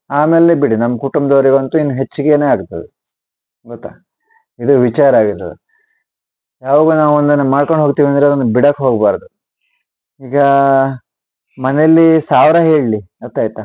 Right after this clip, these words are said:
ಒಂದು ಮನೆ ಜವಾಬ್ದಾರಿ ಇದ್ದವರು ಒಂದು ಜ-, ಇದು ಕೂಡ ಒಂದು ಜವಾಬ್ದಾರಿನೇ ಅಂದ್ಕೊಂಡು ಮಾಡ್ಕೊಂಡು ಹೋಗ್ಬೇಕು. ಮನೆ ಜವಾಬ್ದಾರಿ ಹೇಗೆ,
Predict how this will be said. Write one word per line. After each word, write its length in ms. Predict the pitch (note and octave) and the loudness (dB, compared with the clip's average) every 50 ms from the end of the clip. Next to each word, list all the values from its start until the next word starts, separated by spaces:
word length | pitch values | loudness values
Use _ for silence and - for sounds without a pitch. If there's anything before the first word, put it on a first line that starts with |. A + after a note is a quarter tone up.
| G2+ A#2 | -14 -12
ಒಂದು 120 | B2 B2+ | -10 -8
ಮನೆ 300 | A#2+ B2 C3 C#3+ D3+ C#3 | -6 -4 -2 -2 -2 0
ಜವಾಬ್ದಾರಿ 600 | A#2 D3 C#3+ D3 C#3 C3+ D3+ D3+ D3 D#3 D3+ D3 | 2 2 2 2 0 0 0 2 2 2 2 2
ಇದ್ದವರು 580 | D3 C3+ B2 C#3+ C3+ B2+ G#2+ G2 - - _ _ _ _ _ _ _ _ _ _ _ _ _ _ _ _ _ | 2 2 0 0 0 0 0 -2 -6 -8 _ _ _ _ _ _ _ _ _ _ _ _ _ _ _ _ _
ಒಂದು 240 | D#3+ D#3+ E3 D#3 D#3+ | -18 -10 -6 -6 -6
ಜ-, 240 | C#3+ C3 - - A#2+ | -6 -8 -8 -6 -4
ಇದು 400 | - - - - D#3 D3 E3 E3 | -4 0 0 2 2 2 2 0
ಕೂಡ 180 | E3 E3+ E3+ | 2 2 2
ಒಂದು 300 | F#3 F3 E3+ D#3+ D#3+ D#3 | 2 2 0 0 0 0
ಜವಾಬ್ದಾರಿನೇ 600 | C#3+ A#2+ C#3 C#3+ D3 C#3 C3+ D#3 D#3 D#3+ E3 E3 E3 | 0 0 2 0 0 0 0 0 0 0 0 0 -2
ಅಂದ್ಕೊಂಡು 340 | D#3+ D3+ C#3+ - E3 D#3+ D#3+ | -2 -2 -4 -4 -4 -4 -2
ಮಾಡ್ಕೊಂಡು 360 | D#3 D3+ C#3 - C#3 B2+ A#2+ | -2 -2 -4 -4 -4 -2 -2
ಹೋಗ್ಬೇಕು. 260 | A2+ G#2+ G#2+ A2 A2+ | -2 -2 -2 -4 -4
ಮನೆ 280 | A2 A#2 C3 C#3 C#3+ C3+ | -4 -4 -2 -2 0 2
ಜವಾಬ್ದಾರಿ 420 | D3+ D3 C#3+ C3+ B2+ C#3+ C#3 C#3+ | 2 2 2 2 2 2 2 2
ಹೇಗೆ, 320 | C#3+ C#3 C#3 C#3 C3 D3 | 2 2 2 2 2 2